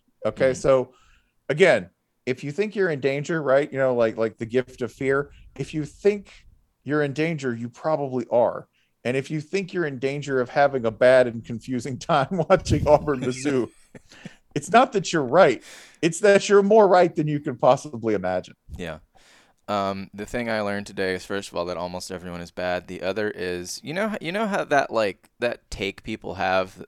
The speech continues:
Speaker 2: when they're like, "The teams that were good when I was seventeen,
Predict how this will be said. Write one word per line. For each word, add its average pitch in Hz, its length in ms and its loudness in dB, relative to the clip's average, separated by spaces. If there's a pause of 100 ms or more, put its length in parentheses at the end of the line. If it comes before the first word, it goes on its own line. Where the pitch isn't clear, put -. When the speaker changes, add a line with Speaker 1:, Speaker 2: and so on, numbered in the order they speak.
(140)
Speaker 2:
when 101 180 -12
they're 92 220 -8
like, 85 280 -8 (520)
"The 107 180 -8
teams 120 420 -8
that 107 160 -2
were 110 140 -6
good 107 440 -4
when 101 220 -8
I 95 280 0
was 104 200 -4
seventeen, 101 880 -8